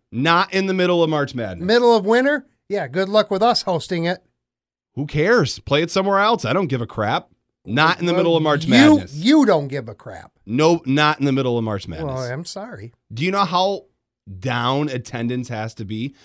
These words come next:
Speaker 1: Nobody cares about baseball in March. They care about basketball.
Speaker 2: Hmm.
Speaker 1: Come on.
Speaker 2: Hmm. Okay. All right.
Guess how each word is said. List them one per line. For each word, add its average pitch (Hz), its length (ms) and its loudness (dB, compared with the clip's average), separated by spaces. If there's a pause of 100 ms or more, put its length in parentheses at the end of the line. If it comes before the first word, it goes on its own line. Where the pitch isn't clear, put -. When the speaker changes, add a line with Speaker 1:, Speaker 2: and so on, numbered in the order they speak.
Speaker 1:
Nobody 339 260 -2
cares 320 500 -2
about 180 380 0
baseball 170 600 0
in 139 180 -2
March. 202 520 -2 (300)
They 175 100 0
care 214 200 4
about 214 280 2
basketball. 151 880 2 (1300)
Speaker 2:
Hmm. 165 260 -10
Speaker 1:
Come 226 120 -2
on. 131 460 2
Speaker 2:
Hmm. 208 140 -8 (280)
Okay. 208 300 -6 (840)
All 240 80 0
right. 208 180 2